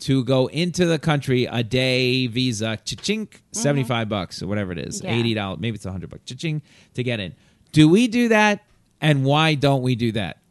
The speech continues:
Speaker 2: We don't do that, no. Um, but again, that's when you're dealing with
Speaker 1: Couldn't
Speaker 2: a
Speaker 1: we wipe out the entire, everybody wants to come to the great United States.
Speaker 2: Yeah.
Speaker 1: Couldn't we wipe out our entire debt in a year if we did that?
Speaker 2: <laughs> Just charge everyone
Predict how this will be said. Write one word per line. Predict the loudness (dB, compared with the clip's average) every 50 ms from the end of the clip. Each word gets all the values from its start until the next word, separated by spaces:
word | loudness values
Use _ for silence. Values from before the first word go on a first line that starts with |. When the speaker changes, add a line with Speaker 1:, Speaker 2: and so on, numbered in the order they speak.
| -20 -20 _ _ _ _
Speaker 2:
We | -2 0 2
don't | 4 4 2 0
do | -2 -8 -8
that, | -8 -10 -12 -12 -12
no. | -8 -6 -4 -4 -4 -6 -8 -8 -4
Um, | -2 0 0 0 0 -2 -2
but | -2 0 0
again, | 2 2 2 2 2
that's | 2 0 0 -2
when | -6 -6
you're | -4 -4 -6
dealing | -6 -6 -6 -6 -6 -6 -6 -4 -2
with | 0 0 2 4
Speaker 1:
Couldn't | 4 4 4
Speaker 2:
a | 4
Speaker 1:
we | 2 2
wipe | 2 2 2 2 4 4
out | 4 4 2 2
the | 0 0 0
entire, | 0 -2 -4 -6 -4 0 2 2 2 2
everybody | 2 2 2 2 0
wants | 0 0 0 0 0
to | 0
come | 0 0 0
to | 2 0 0
the | 0 -2
great | -4 -6 -6 -4 0 0 2 2 0
United | 0 -2 -2 0 0 0 -2
States. | -4 -4 -2 -2 0 0 -2 -4
Speaker 2:
Yeah. | -4 0 0
Speaker 1:
Couldn't | 2 2 2
we | 2 2
wipe | 2 2 2 0 0 0
out | 0 0 0 0
our | -2 -2
entire | -4 -2 -2 0 0 0 -2
debt | -2 0 0 0 0 -2
in | -2 -4 -4
a |
year | -2 0 2 2 2 2 2
if | 0 -2
we | -2 -2 -2
did | -2 -2
that? | -2 -4 -4 -4 -4 -6 -6
Speaker 2:
<laughs> |
Just | -4 -6 -8 -8 -8
charge | -10 -10 -10 -10 -14 -16
everyone | -20 -20 -20